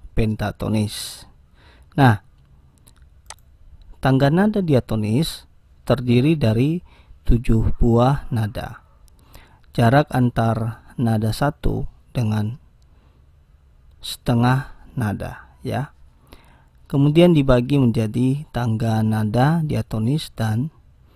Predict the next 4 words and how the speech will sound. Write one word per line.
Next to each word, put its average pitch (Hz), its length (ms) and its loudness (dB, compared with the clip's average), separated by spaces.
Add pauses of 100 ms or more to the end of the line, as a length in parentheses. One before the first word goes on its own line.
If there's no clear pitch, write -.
(180)
mayor 117 560 2 (320)
dan 113 480 -2 (1200)
minor, 107 400 -2 (320)
ya. 117 320 -8